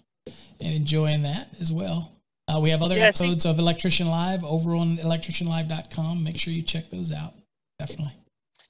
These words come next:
Speaker 2: Yeah, Eddie says, "I like to help people because most are scared of electricity." And that's, that's
Speaker 1: Mm-hmm.
Speaker 2: even, and, and that's, and, and even if it's not a problem, that's, that's being a solver in, in the way that you're solving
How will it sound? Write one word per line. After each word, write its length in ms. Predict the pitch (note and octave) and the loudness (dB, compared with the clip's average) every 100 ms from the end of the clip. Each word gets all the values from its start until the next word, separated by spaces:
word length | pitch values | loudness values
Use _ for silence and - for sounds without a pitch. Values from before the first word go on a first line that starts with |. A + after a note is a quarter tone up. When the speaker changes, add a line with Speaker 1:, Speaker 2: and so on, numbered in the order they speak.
| _ _ _ _ _ _ _ _ | _ _ _ _ _ _ _ _
Speaker 2:
Yeah, 320 | C3 B2 B2+ | 2 6 4
Eddie 320 | C3+ C3+ C#3 | 4 2 0
says, 300 | - C#3 B2 | -2 -2 0
"I 60 | B2 | 2
like 180 | C3 - | 2 0
to 100 | A#2+ | -2
help 220 | C3 - | -2 -4
people 300 | B2+ A#2+ B2 | -12 -10 -8
because 380 | A2+ - A#2+ A2 | -8 -4 -6 -4
most 420 | A#2 A#2 - - | -4 -4 -6 -6
are 140 | G#2+ | -6
scared 440 | G#2+ - A#2+ A#2 A2+ | -6 0 4 4 4
of 220 | A2 G#2 | 0 -2
electricity." 680 | A2 G#2+ - - A#2 - A2+ | -2 -2 -4 -6 -6 -4 -4
And 80 | A2+ | 0
that's, 320 | B2+ - - _ - - _ | -2 -2 -12 _ -20 -20 _
that's 180 | D#3 E3+ | -2 2
Speaker 1:
Mm-hmm. 80 | G3 F3+ | 4 6
Speaker 2:
even, 200 | D3+ C3+ C3 _ _ _ _ _ D#3 | 4 0 -10 _ _ _ _ _ -2
and, 120 | F3 | 0
and 140 | F#3+ | 2
that's, 300 | C4 A#3+ - _ E3+ | 0 -2 -12 _ -6
and, 220 | F#3 - _ | -6 -8 _
and 100 | F3 | -4
even 180 | A3+ B3 | -4 -2
if 140 | B3 G#3 | -2 -2
it's 140 | F3+ | -2
not 160 | F#3+ E3 | 0 0
a 40 | |
problem, 400 | - D3 D3+ C3+ | 0 0 2 0
that's, 420 | D3 E3+ - - _ _ _ _ _ | -4 -4 -10 -18 _ _ _ _ _
that's 160 | F3 - | -4 -2
being 240 | G#3 G#3 | -2 0
a 80 | D3+ | 0
solver 560 | - - C3+ D#3 D3+ D3 | -2 0 2 2 0 -2
in, 180 | C3 C3 | -2 -6
in 200 | C3+ C3 | -6 -4
the 100 | A#2+ | -2
way 220 | C3 C3+ | 0 2
that 160 | B2 | 0
you're 160 | B2 A#2 | -2 -6
solving 640 | - C#3+ C#3+ C3+ C3 A#2+ | -2 2 2 2 -6 -8